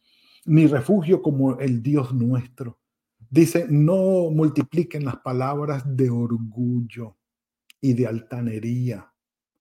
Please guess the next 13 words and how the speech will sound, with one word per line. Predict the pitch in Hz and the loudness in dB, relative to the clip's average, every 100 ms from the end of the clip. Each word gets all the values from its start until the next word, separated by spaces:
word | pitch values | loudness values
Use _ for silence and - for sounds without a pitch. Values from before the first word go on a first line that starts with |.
| _ | _
Cesen | - - 147 156 131 - 117 104 - _ - | -10 -2 0 2 0 -4 -6 -6 -16 _ -4
las | 123 | -4
palabras | - 123 127 151 143 | -2 0 2 0 0
arrogantes | 147 131 120 120 147 170 160 170 | -2 0 0 0 0 -2 -2 -2
de | 151 | 0
vuestra | 135 135 127 127 117 | 0 0 -2 -6 -4
boca, | 143 185 185 180 | -2 -2 -2 -6
porque | - 143 127 | -4 -6 -4
el | 120 113 | -6 -4
Señor | - 117 120 165 170 - | -4 -2 0 0 -2 -2
es | 147 127 | -6 -4
el | 139 123 117 | -6 -6 -2
Dios | 175 196 196 | 2 2 0